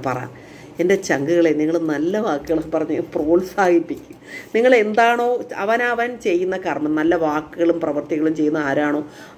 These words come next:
അവർക്ക് ആ നന്മകൾ വന്നു ചേരും. അത് നിങ്ങൾ മറന്നു പോകരുത്. നമ്മൾ, ഏഹ്, ആരെയും മനസ്സ് വേദനിപ്പിക്കാതെ ജീവിക്കുക. അത് വലിയൊരു, വലിയൊരു കാര്യമാണ്, വലിയൊരു കാര്യം. ജീവിതത്തിൽ വലിയ വലിയ നന്മകൾ വന്ന് നമ്മുടെ കൂടെ വന്ന് ചേരും. അത് മറന്നു പോകരുത്. ഒരു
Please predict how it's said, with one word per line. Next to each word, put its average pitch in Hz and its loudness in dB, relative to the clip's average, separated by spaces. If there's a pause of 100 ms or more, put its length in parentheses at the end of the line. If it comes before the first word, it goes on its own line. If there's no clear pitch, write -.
അവർക്ക് 160 0
ആ - 2 (140)
നന്മകൾ 143 0 (100)
വന്നു 135 0
ചേരും. 135 -4
അത് 151 -4
നിങ്ങൾ 160 -2
മറന്നു 139 -4
പോകരുത്. 127 -2
നമ്മൾ, 147 -4 (540)
ഏഹ്, 143 2 (300)
ആരെയും 226 2 (100)
മനസ്സ് 156 -6
വേദനിപ്പിക്കാതെ 151 -2 (100)
ജീവിക്കുക. 135 -2 (120)
അത് 170 2
വലിയൊരു, 185 2 (800)
വലിയൊരു 240 4
കാര്യമാണ്, 156 2
വലിയൊരു 156 -4
കാര്യം. 143 -4
ജീവിതത്തിൽ 175 0
വലിയ 180 0
വലിയ 185 2
നന്മകൾ 180 2
വന്ന് 165 -2 (100)
നമ്മുടെ 147 -2
കൂടെ 147 0
വന്ന് 143 -2 (100)
ചേരും. 127 -2 (320)
അത് 160 -4 (100)
മറന്നു 143 0
പോകരുത്. 135 0 (420)
ഒരു 208 4